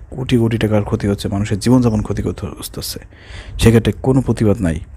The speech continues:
প্রতিরোধ নাই। এই যে সিলেটে টিপাই বাঁধের যে বাঁধটা, এই বাঁধের কারণে পানি ঢল এসে ওইখানে পানি জমে, আর ভারতের পানি,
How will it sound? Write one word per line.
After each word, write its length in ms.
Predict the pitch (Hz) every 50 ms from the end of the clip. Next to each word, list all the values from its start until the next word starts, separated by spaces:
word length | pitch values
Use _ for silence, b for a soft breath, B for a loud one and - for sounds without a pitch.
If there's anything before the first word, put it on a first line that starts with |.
| - - - - - - - - - - - - - - - -
প্রতিরোধ 400 | - 104 107 104 98 95 - -
নাই। 120 | 80 - - - - B B B B B B B B
এই 160 | 110 120 123
যে 120 | 117 110
সিলেটে 440 | - - 113 107 107 101 - 85 80 82 - -
টিপাই 260 | 113 107 107 101 95
বাঁধের 340 | 101 101 95 92 98 95 92
যে 280 | 98 98 92 90 90 - - - - -
বাঁধটা, 420 | 95 95 92 92 - - - - - -
এই 120 | - 104
বাঁধের 320 | 90 101 98 104 107 117 113
কারণে 340 | 117 117 104 92 85 - - - - - - - B B B B B B B B -
পানি 200 | 95 104 107 101
ঢল 220 | 107 104 107 101
এসে 180 | 101 - - 101
ওইখানে 220 | 98 107 104 101
পানি 160 | 98 98 98
জমে, 240 | 98 101 98 113 139 - - B B B B B B
আর 80 | B 90
ভারতের 360 | 90 92 104 104 98 107 92
পানি, 240 | 90 87 85 95